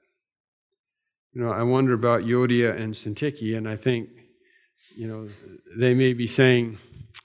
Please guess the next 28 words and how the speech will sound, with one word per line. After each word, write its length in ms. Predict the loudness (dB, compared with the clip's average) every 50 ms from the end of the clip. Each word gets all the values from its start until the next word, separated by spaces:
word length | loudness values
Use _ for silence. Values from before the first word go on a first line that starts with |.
| _ _ _ _ _ _ _ _ _ _ _ _
"Did 80 | -14 -12
he 100 | -10 -6
have 200 | -6 -6 -6 -6
to 100 | -8 -8
really 220 | -4 -2 0 0 0
mention 380 | 0 -2 -2 -2 -4 -4 -2
our 100 | -2 0
names 380 | 0 0 0 -2 -4 -6 -10 -10
here? 200 | -8 -8 -8 -6
I 140 | -8 -8 -10
just 300 | -10 -12 -12 -12 -6 -4
wish 220 | -4 -4 -4 -6
he 80 | -10 -8
could 200 | -6 -4 -4 -4
have 100 | -4 -4
said 240 | -4 -2 -2 -2
something 460 | -2 0 2 2 2 4 4 2 2 4
<laughs> 60 | 4
without 260 | 4 4 4 4 4
mentioning 520 | 4 2 2 0 0 4 8 8 8 8
our 140 | 8 4 2
names." 520 | 2 2 4 6 6 6 6 4 2 -2 -6
It's 160 | -8 -8 -8
just 200 | -8 -8 -8 -10
like, 240 | -10 -12 -12 -12 -16
uh, 200 | -16 -14 -14 -16 -16 _ _ -20 -20 -20 -20 -20 -20 -20 -20 -20 -20 -20 -20 -20 -20 -20 _ _ _ _ _ _ _
but 420 | 4 6 6 4 2 -4 -14 -20 -20 _ _ _ _ _ _ _ _ _ _ _ _ _ _ _ _ _ _ _ _ _ _ _ _ _ _ _ _ _ _ _ _ _ _ _ _ _ _ _ _ _ _ -12
this, 380 | -12 -10 -10 -12 -14 -18 -20